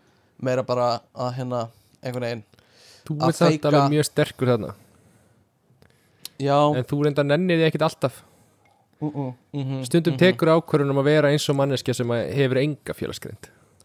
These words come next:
Speaker 1: Já, já, já, já.
Speaker 2: En
Speaker 1: Já,
Speaker 2: ef að þú
Speaker 1: algjörlega.
Speaker 2: tekur ákvörðun um að vilja ek-, gera, ekki gera það,
Speaker 1: Mhm.
Speaker 2: þá ertu bara, þú eiginlega svona hoppar á milli þess að vera bara svona einhver mesti, bara svona introvert sem ég þekki.
Speaker 1: Mm,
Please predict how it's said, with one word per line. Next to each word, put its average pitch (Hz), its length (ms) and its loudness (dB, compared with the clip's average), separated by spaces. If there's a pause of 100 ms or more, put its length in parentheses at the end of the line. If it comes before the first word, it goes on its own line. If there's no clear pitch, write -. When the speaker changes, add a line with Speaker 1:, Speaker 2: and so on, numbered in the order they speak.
(380)
Speaker 1:
Já, 151 220 4
já, 127 160 2
já, 117 160 -4
já. 113 100 -12 (140)
Speaker 2:
En 127 180 -4
Speaker 1:
Já, 127 80 0
Speaker 2:
ef 147 140 2
að 151 100 2
þú - 140 0
Speaker 1:
algjörlega. 156 120 -2
Speaker 2:
tekur 151 260 4
ákvörðun 135 360 -2
um 127 140 -2
að 123 100 -6
vilja 143 380 2 (100)
ek-, - 280 -4 (140)
gera, 131 320 2
ekki 120 260 -4
gera 95 260 -2
það, 110 120 -10 (720)
Speaker 1:
Mhm. 131 380 -8 (200)
Speaker 2:
þá 147 100 4 (220)
ertu 143 240 0
bara, 135 200 2 (600)
þú 151 160 2
eiginlega 170 320 4
svona 151 260 2
hoppar 180 340 2
á 151 40 2
milli 170 220 2
þess 135 100 0
að 139 80 2
vera 151 220 4
bara 123 160 -4
svona 123 160 -4
einhver 123 160 -4
mesti, 156 420 -2
bara 135 140 0
svona 127 220 0
introvert 123 640 -2
sem 120 120 0
ég 110 80 0
þekki. 95 240 -4 (760)
Speaker 1:
Mm, 127 360 -8